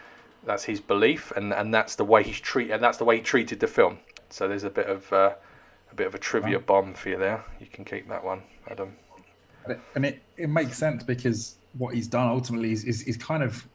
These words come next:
Speaker 2: and I might regret saying this, but I think he's respected the source material, although he's
Speaker 1: Mm-hmm.
Speaker 2: imagined it in a different way. He's been faithful to the kind of content, to the themes, the kind of, um, energy, if you like. Uh, but as you said, with a kind of modern twist. I
Speaker 1: Mm.
Speaker 2: always,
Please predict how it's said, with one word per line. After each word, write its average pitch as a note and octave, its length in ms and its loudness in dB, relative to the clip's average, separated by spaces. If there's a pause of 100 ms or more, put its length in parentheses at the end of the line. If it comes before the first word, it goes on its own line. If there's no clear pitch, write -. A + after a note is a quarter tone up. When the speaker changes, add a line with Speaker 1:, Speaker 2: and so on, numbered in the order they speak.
(400)
Speaker 2:
and A2+ 220 -8
I G#2+ 80 -6
might B2 180 0
regret G2 260 -10
saying G#2+ 240 -6
this, F#2 120 -12
but G2 120 -8
I A2+ 40 -2
think C#3+ 240 -4
he's G#2+ 160 -4
respected G#2+ 520 -4
the A2 80 -6
source B2 300 -4
material, D3 540 -4
although C3+ 140 0
he's B2 280 2
Speaker 1:
Mm-hmm. - 260 -10
Speaker 2:
imagined B2 420 2
it - 120 -16
in A#2+ 80 2
a A#2 60 0
different A2+ 420 -8
way. A2+ 220 -4 (580)
He's B2 140 0
been A#2 180 0
faithful A2+ 680 -4
to A2+ 80 -8
the A2 100 -6
kind A2 240 -4
of G#2 80 -8
content, A2+ 480 -6 (140)
to G#2+ 100 -16
the F#2+ 140 -12
themes, A2 640 -6
the G#2+ 60 -18
kind G#2 240 -10
of, G2 260 -16 (300)
um, G2 380 -10
energy, G#2+ 400 -4
if G#2 120 -10
you A2 60 -4
like. A2 360 -6 (680)
Uh, G#2 220 0 (200)
but B2 200 -2 (380)
as A2 140 -2
you G#2+ 60 -4
said, A#2 220 0
with A#2 120 2
a - 20 2
kind A#2+ 200 2
of A#2 60 2
modern A#2 400 2
twist. - 560 -10
I C3 100 4
Speaker 1:
Mm. D3+ 40 8
Speaker 2:
always, C#3+ 420 4